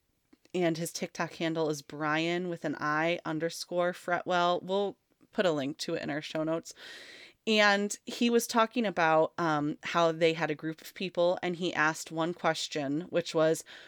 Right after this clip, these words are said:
"What went well in the last week because of you?" And he said that out of all of the people that he, they interviewed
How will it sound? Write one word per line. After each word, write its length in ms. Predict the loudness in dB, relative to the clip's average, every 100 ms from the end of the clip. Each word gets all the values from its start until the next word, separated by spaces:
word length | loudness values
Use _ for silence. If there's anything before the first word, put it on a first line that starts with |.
| -18 -10
"What 400 | 2 4 4 0
went 380 | 2 2 2 -2
well 640 | 2 4 4 2 0 -2 -2
in 180 | -2 -2
the 80 | -2
last 560 | 0 2 2 0 -6
week 600 | -10 -6 -2 -2 -6 -20 _ -8
because 420 | -6 -2 -2 -2
of 160 | -6
you?" 560 | -6 -2 0 0 -2 -6 -12 -20 -20 -20 _ _ _ _
And 380 | 2 4 4 0 -6
he 280 | -2 0 0
said 460 | 0 2 2 4
that 320 | 4 4 2 -4 _ _ _ _
out 200 | 0 2
of 160 | 2 2 4
all 260 | 4 6
of 180 | 2 0
the 80 | -4
people 480 | -4 -6 -2 0 0
that 200 | 0 -2
he, 220 | -6 -8 0
they 200 | 2 2
interviewed 840 | 0 0 0 0 0 0 -2 -8